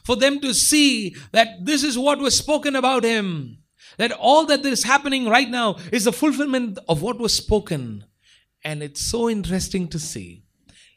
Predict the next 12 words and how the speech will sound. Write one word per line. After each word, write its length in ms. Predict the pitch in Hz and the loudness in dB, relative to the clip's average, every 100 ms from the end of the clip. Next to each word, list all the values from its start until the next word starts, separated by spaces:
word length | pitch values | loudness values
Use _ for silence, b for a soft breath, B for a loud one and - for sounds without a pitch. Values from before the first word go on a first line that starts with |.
| b | b
that 180 | 135 147 | -10 -8
while 180 | 139 139 | -6 -6
Peter 380 | 135 202 220 220 | -4 -4 0 0
and 200 | 220 - | -2 -6
Paul 420 | - 131 101 95 - _ _ _ _ _ _ _ | -8 -6 -8 -12 -18 _ _ _ _ _ _ _
and 100 | - | -6
all 180 | 165 233 | -4 -2
of 80 | 240 | 0
them 200 | 226 202 | 2 2
preached 640 | - 220 180 - - - - _ _ _ _ _ _ _ | 2 2 0 -2 -2 -8 -14 _ _ _ _ _ _ _
later 380 | 147 226 202 165 | -4 -2 -2 -4
on, 460 | 131 104 92 - | -6 -8 -12 -18